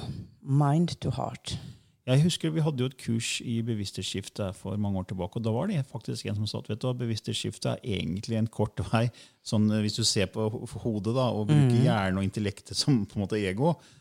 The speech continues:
Speaker 2: ned til hjertet, det er en kort vei, men det er egentlig en veldig lang prosess.
Speaker 1: Ja.
Speaker 2: Så, eh, det var et sånn veldig fint bilde på det, synes jeg, for det, hvis du kobler din hjerte og lever fra hjertet, så er du, som du sa i stad, at da er man mye flinkere til å observere.
Speaker 1: Mm.
Speaker 2: Eh,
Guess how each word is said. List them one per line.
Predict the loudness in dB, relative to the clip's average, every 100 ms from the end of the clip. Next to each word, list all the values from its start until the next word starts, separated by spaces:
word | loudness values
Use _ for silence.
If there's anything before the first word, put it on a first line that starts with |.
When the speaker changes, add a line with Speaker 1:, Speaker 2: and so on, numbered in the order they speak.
| _ -16 -4
Speaker 2:
ned | 0 0
til | 0
hjertet, | 0 0 0
det |
er | 0
en | 0
kort | -4 -2
vei, | 0 2
men | 2
det | 0
er |
egentlig | -2 -2
en | -2
veldig | 0 0
lang | -2 -2
prosess. | -4 -2 0 -2 -6 -12 _ -6
Speaker 1:
Ja. | -4 -4 -6 -18 _
Speaker 2:
Så, | -10 -2
eh, | 0 0 0 -2 -4 -4
det | -2
var | 0
et | 0
sånn | 0
veldig | -2
fint | -4 -2 -2 -2
bilde | -4 -4
på | -6 -8
det, | -4
synes | -2 -2
jeg, | -4
for | -2
det, | -2 -2 -4 -8
hvis | -10 -10
du |
kobler | -8 -6 -2 0 2
din | 2
hjerte | 0 -4 -6 -4
og | 0 0 2 2 0
lever | 2 0 0
fra | -2 -2 -2
hjertet, | -4 -6
så | -2 -2
er |
du, | -2
som | 0 0
du | -2
sa | -2 -4
i | -4
stad, | -4 -4 -4
at | -6
da | -4 -4 -6
er | -4
man | -4 -2
mye | -4 -6
flinkere | -8 -8 -6 -8
til | -10
å | -6
observere. | -4 -2 0 -2 0 -2 -4 _ _ -4
Speaker 1:
Mm. | 0 0 -4
Speaker 2:
Eh, | -4 -2 -2 -2